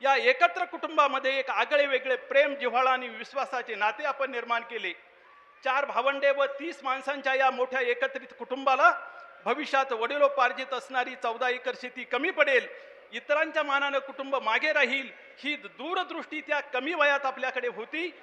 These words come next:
ही विशेष उल्लेखनीय बाब आहे. तारुण्य फक्त मौज मजेसाठी नाही, तर प्रगतीची गरुड झेप घेऊन इतिहास निर्माण करण्यासाठी आहे, हा दिव्य विचार आपल्या मनामध्ये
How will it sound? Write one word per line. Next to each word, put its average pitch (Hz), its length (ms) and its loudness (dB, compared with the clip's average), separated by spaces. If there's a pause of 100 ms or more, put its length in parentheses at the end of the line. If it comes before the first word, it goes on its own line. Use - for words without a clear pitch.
(200)
ही 262 180 -8
विशेष 269 440 -6
उल्लेखनीय 247 520 -2
बाब 220 260 2
आहे. 185 260 0 (680)
तारुण्य 330 420 2
फक्त 277 240 -2
मौज 277 320 2
मजेसाठी 285 560 -2
नाही, 262 320 0
तर 320 100 -4
प्रगतीची 285 560 -4
गरुड 311 360 0
झेप 302 220 0
घेऊन 269 360 0 (360)
इतिहास 285 500 10
निर्माण 294 340 8
करण्यासाठी 269 640 6
आहे, 240 280 10
हा 269 220 10
दिव्य 311 380 4
विचार 294 300 6
आपल्या 277 280 6
मनामध्ये 254 460 4